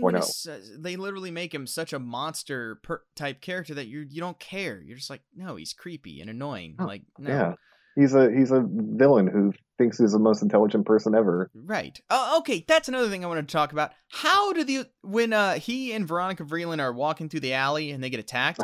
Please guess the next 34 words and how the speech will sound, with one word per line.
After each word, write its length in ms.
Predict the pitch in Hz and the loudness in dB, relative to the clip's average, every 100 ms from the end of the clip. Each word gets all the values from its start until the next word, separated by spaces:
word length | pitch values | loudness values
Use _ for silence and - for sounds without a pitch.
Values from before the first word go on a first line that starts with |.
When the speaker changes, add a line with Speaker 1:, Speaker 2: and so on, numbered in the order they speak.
| - | 2
Speaker 1:
Oh, 120 | 104 | 4
yeah. 200 | 95 87 - | 4 2 -4
Speaker 2:
how 320 | - 392 392 349 | -8 -2 0 0
in 60 | |
the 60 | 208 | -2
heck 380 | - 160 165 - | -2 -2 -2 -4
do 80 | |
these 320 | 156 165 156 - _ _ | -4 -2 -2 -6 _ _
people 300 | 190 196 190 | -2 0 0
not 480 | 135 147 170 156 180 | 2 4 6 6 4
know 260 | 170 170 | 4 4
who 160 | 165 160 | 2 -2
the 100 | 131 | -2
Penguin 440 | - 151 151 156 | -4 -6 -4 -4
is? 340 | 165 180 - - _ _ _ - | -4 -6 -6 -10 _ _ _ 2
They're 160 | 254 | 8
Speaker 1:
Yeah, 60 | - | 8
that's 160 | 202 226 | 8 4
a 40 | |
Speaker 2:
cr-, 20 | 196 | 6
Speaker 1:
good 60 | |
Speaker 2:
other 240 | 262 339 320 | 6 4 0
Speaker 1:
point. 80 | |
Speaker 2:
criminals. 680 | - 302 247 151 117 117 - | 2 4 4 2 -4 -6 -6
He's 200 | 202 214 | -4 0
a 60 | 208 | 0
world-class, 880 | 175 226 302 285 233 208 208 208 - | 2 4 4 2 0 2 2 0 -6
known 680 | 175 190 208 226 247 254 226 _ _ _ _ _ _ _ _ | -4 0 2 2 2 -2 -6 _ _ _ _ _ _ _ _
head 540 | 143 180 233 247 208 185 _ _ | -8 0 4 2 0 -18 _ _
villain. 680 | 170 165 233 190 147 139 143 - _ - | -12 2 2 4 -2 -4 -10 -16 _ 4
Speaker 1:
Always 240 | 120 123 | 6 6
in 100 | 127 | 4
the 80 | 123 | 4
news. 540 | 104 92 90 90 - | 4 4 4 2 -4